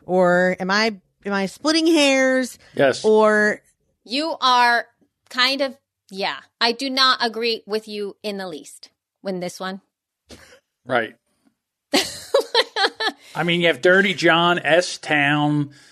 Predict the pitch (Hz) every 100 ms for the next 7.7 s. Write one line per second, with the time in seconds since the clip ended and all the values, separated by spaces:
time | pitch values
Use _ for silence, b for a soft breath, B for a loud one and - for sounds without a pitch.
0 | b b - 127 120 - 156 156 175 170
1 | 170 165 160 143 165 156 135 - 151 151
2 | 151 147 139 127 - b b b _ 151
3 | 180 185 180 160 156 156 131 151 139 -
4 | 135 123 131 127 147 143 143 135 - 190
5 | 160 131 135 139 135 151 139 120 123 117
6 | 135 160 160 160 202 240 123 233 277 240
7 | 190 185 190 175 - -